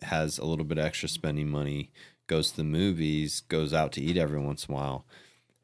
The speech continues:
the hours that they're actually in that house, they're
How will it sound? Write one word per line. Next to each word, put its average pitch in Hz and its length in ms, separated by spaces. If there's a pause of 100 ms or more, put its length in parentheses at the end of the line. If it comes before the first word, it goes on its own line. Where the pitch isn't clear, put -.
(120)
the 82 340
hours 104 500
that 82 140
they're 78 140
actually 76 340
in 85 540 (160)
that 78 280
house, 104 760 (800)
they're 76 420